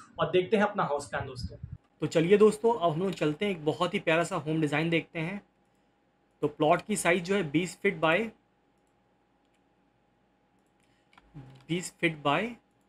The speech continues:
चालीस फीट का है, जिसका आप देख सकते हैं ये अपना बीस फीट है, ये चालीस फीट है। इस साइड का भी देख लेते हैं, ये भी अपना बीस फीट है और ये भी अपना जो है चालीस फीट है। अब हम लोग इस पे हम लोग एक बहुत ही शानदार सा नक्शा बनाएंगे दोस्तों,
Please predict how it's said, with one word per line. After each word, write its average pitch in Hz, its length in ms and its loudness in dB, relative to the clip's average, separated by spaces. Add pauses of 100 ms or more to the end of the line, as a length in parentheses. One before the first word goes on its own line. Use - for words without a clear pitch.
(400)
चालीस 170 340 4
फीट 160 140 -6
का 165 160 -4
है, 175 160 -2
जिसका 160 300 -8
आप 151 100 0
देख 147 240 2
सकते - 280 -12
हैं 151 100 -4
ये 151 80 2
अपना 156 240 -2
बीस 139 280 -4
फीट 151 160 -6
है, 170 160 0
ये 151 80 0
चालीस 147 360 -6
फीट 151 160 -12
है। 175 120 -6 (960)
इस 175 180 -8
साइड 170 200 0
का 175 140 -2
भी 165 80 0
देख 156 240 0
लेते 156 220 -4
हैं, 175 80 -6
ये 147 180 2
भी 165 140 0
अपना 160 200 -2
बीस 147 260 0
फीट 156 200 -8
है 190 180 -4 (1000)
और 135 280 -4
ये 151 180 2
भी 196 140 -2
अपना 170 240 -4
जो 151 140 -4
है 190 120 -4
चालीस 151 380 -2
फीट 135 180 -12
है। 131 140 -14 (460)
अब 190 80 0
हम 208 160 0
लोग 226 140 2
इस 208 160 -6
पे - 140 0
हम 180 200 0
लोग 208 140 0
एक 185 200 -2
बहुत 170 260 -2
ही 208 60 -2
शानदार 151 420 0
सा 185 120 -8
नक्शा 160 300 -4
बनाएंगे 156 300 -2
दोस्तों, 160 360 -6